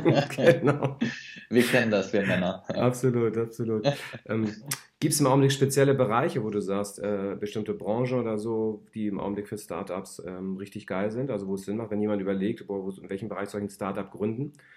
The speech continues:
Speaker 1: Siehst du da besti-, spezielle Branchen, die erfolgsversprechend sind?
Speaker 2: Klar, also ich sag mal, aufgrund der Digitalisierung hat's natürlich eine massive Veränderung gegeben.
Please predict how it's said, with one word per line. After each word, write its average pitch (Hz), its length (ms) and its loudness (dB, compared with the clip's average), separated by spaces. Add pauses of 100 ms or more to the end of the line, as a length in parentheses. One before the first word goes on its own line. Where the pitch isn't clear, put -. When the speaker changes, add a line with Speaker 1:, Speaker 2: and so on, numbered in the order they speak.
(140)
Speaker 1:
Siehst - 240 -12
du 113 40 -8
da 107 100 -4
besti-, 104 540 -6
spezielle 107 420 -6
Branchen, 107 360 -4
die 107 100 -2
erfolgsversprechend 113 880 -8
sind? 131 260 -14 (640)
Speaker 2:
Klar, 113 280 6
also 120 260 8
ich - 140 0
sag 147 180 4
mal, 139 140 6
aufgrund 143 320 4
der 147 80 6
Digitalisierung 139 840 4
hat's 135 180 0
natürlich 135 340 2
eine 127 100 4
massive 135 460 4
Veränderung 110 560 4
gegeben. 85 340 -4